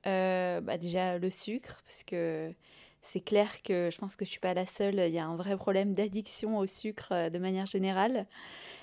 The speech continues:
Euh, mais on va aussi parler de relation à la nourriture, euh, de connaissance de son corps.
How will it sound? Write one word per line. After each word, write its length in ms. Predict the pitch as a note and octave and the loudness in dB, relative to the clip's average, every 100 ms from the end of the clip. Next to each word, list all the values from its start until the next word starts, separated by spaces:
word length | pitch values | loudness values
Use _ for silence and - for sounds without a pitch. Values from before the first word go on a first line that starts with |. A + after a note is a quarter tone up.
| - | -8
Euh, 560 | F#3 F3+ F3+ F3 F3 F3+ | -2 0 0 0 0 0
mais 140 | G3+ G#3+ | 2 4
on 60 | |
va 160 | G3 G3 | 8 6
aussi 200 | G3 - | 6 2
parler 260 | G#3+ G#3+ | 4 6
de 120 | G3+ F#3 | 6 6
relation 540 | F3+ A3 G#3 - A3+ | 8 10 8 6 2
à 40 | |
la 80 | G3+ | 4
nourriture, 720 | F#3+ F#3 F#3+ - G#3+ B3+ C4+ - - - - - | 4 4 2 4 8 10 10 8 -16 -20 -16 0
euh, 140 | F3+ | 2
de 120 | E3+ F3+ | 2 2
connaissance 460 | F#3 F3+ - G3+ | 2 0 0 -2
de 80 | F#3 | -2
son 200 | E3 F3 | -4 -6
corps. 600 | - A3 A3 A3+ A3+ - | 4 8 10 10 6 -2